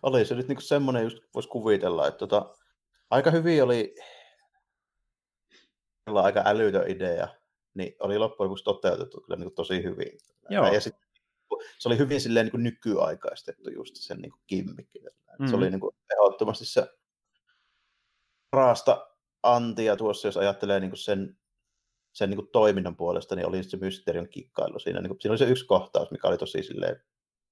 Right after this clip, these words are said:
Speaker 1: aika semmonen niinku ymmärtää, niinku, että jos se saa niinku valmistella kaiken niinku valmiiksi, niin sit sitä ei niinku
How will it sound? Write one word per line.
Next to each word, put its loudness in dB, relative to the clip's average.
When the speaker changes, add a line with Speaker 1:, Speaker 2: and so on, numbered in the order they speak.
Speaker 1:
aika 2
semmonen -4
niinku -2
ymmärtää, 2
niinku, -4
että -2
jos -2
se -2
saa 4
niinku -2
valmistella 4
kaiken 0
niinku -10
valmiiksi, 0
niin -12
sit -16
sitä -6
ei -8
niinku -14